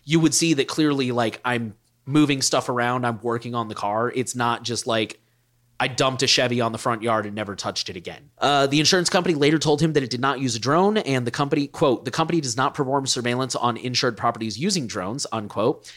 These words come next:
In a letter, it said that it may review, quote, "proprietary aerial imagery to assess risk." The company told sister A B C station K G O that the images may be captured by fixed-wing airplane or satellite.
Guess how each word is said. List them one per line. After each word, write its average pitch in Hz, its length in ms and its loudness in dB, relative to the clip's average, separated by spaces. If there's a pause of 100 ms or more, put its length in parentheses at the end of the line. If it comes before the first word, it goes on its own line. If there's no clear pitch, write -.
(140)
In 151 100 2
a 143 40 2
letter, 156 280 4
it 143 80 4
said 147 240 2
that 143 80 4
it 113 80 0
may 131 220 2
review, 143 380 2
quote, 139 280 0
"proprietary 175 880 -2
aerial 143 460 0
imagery 113 580 -4 (320)
to 143 160 2
assess 123 340 2
risk." - 440 -4 (260)
The 135 60 -4
company 156 320 2
told 143 200 2
sister 151 340 0
A 135 100 0
B 127 100 -4
C 127 140 -4
station 127 320 -2
K 123 180 -2
G 117 220 -2
O 185 140 4
that 165 140 0
the 117 120 -6
images 143 340 -2
may 120 140 -2
be 113 80 -6
captured 127 400 -4
by 107 140 0
fixed-wing 165 720 -4
airplane 127 480 -4
or 104 120 -4
satellite. 104 600 -4